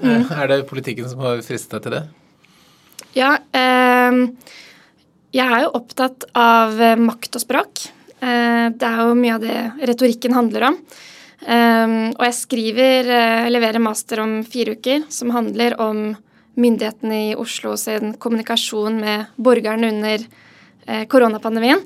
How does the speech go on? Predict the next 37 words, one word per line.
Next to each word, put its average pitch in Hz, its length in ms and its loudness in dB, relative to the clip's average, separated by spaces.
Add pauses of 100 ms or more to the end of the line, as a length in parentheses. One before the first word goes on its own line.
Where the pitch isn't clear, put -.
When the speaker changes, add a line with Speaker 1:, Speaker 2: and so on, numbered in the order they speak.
(120)
Speaker 2:
Spennende. - 360 -4 (140)
Speaker 1:
Eh, 233 420 4
så 240 560 4 (480)
det 247 180 2
er 233 140 4
jo 277 120 6
en 311 100 4
veldig 262 240 4
sånn 254 160 4
overlapp 233 500 4
mellom 233 260 4
mitt 233 180 -2 (100)
fagfelt, 262 840 -2 (160)
eh, 226 260 -2
retorikk, 240 560 -2
politisk 233 520 -2
retorikk, 254 540 -4 (100)
og 226 380 2
det 233 120 2
jeg 226 140 -2
driver 214 320 -4
med, 233 380 0 (540)
eh, 220 400 -2
som 220 300 -4
politiker. 226 520 -6 (400)
Så 240 180 -6
det 226 80 2
er, 226 240 2
eh, 233 300 4
det 233 80 -2
er 240 120 0
et 254 80 -4
ganske 240 280 -8
tett, - 160 -16 (320)
eh, - 140 -8
bånd - 260 -10
der. - 100 -14